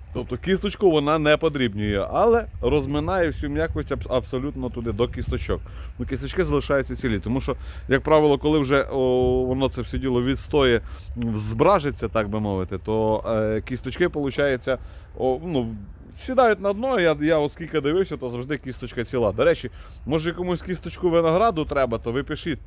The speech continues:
Тільки пишіть швидко, бляха-муха, щоб я, якщо, то щоб я встиг зібрати. Бо так воно все йде туди,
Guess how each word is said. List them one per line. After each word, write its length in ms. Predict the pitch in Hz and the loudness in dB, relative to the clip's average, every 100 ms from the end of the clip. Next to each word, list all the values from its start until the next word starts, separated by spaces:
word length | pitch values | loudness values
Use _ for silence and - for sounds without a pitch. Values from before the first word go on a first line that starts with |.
| - - - | -16 -16 -4
Тільки 220 | 151 185 | 0 2
пишіть 300 | 156 165 190 | 2 0 -2
швидко, 420 | - 180 196 - 120 | -2 -2 -2 -2 -2
бляха-муха, 560 | 117 101 107 104 104 | 0 -2 -6 -6 -8
щоб 200 | 104 113 | -6 -2
я, 60 | 139 | 0
якщо, 320 | 131 175 165 | 0 0 0
то 160 | - 123 | 0 -6
щоб 180 | 135 | -2
я 100 | 139 | 0
встиг 240 | 131 156 131 | 0 0 -2
зібрати. 460 | 127 135 127 - - - - - - - | -2 2 2 0 -12 -14 -14 -16 -16 -12
Бо 220 | 120 120 | -2 -2
так 240 | 160 156 | 2 2
воно 180 | 139 143 | 0 -6
все 200 | 127 151 | -4 -2
йде 220 | 139 139 | 2 2
туди, 260 | 123 127 | 2 2